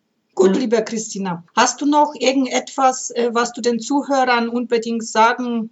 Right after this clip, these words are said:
Speaker 1: müsstest, was du sagst, diese, also Kreativität in mir, in dir, also wäre jetzt ganz wichtig als, als Satz?
Speaker 2: Ähm, grundlegend ist es immer der gleiche Satz, es ist die, dieses Folge der Freude. Es ist nämlich, wenn wir unsere Fol-,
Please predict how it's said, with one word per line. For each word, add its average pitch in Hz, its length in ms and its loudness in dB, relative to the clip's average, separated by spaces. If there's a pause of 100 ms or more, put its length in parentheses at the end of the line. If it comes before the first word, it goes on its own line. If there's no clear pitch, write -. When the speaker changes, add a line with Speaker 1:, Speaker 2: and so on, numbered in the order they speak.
(140)
Speaker 1:
müsstest, 240 580 0
was 214 320 0
du 226 120 -4
sagst, 220 500 0
diese, 214 360 -2
also 196 280 0
Kreativität 208 1040 -2
in 214 220 0
mir, 214 320 0
in 208 180 -2
dir, 240 360 0 (200)
also 220 280 0
wäre 220 240 2
jetzt 214 220 -2
ganz 226 380 -2
wichtig 233 600 -4
als, - 480 -2
als 208 260 -6
Satz? - 520 -4
Speaker 2:
Ähm, 208 540 2
grundlegend 247 480 4
ist 226 100 0
es 220 100 -4
immer 226 140 2
der 220 120 0
gleiche 214 200 -2
Satz, 220 220 -8
es 202 120 -6
ist 202 140 -14
die, 202 160 0
dieses 185 320 -8
Folge 220 240 4
der 202 140 2
Freude. 208 400 2
Es 160 80 0
ist 180 160 -6
nämlich, 208 400 -6 (360)
wenn 196 180 -6
wir 190 120 0
unsere 185 240 -6
Fol-, 208 320 4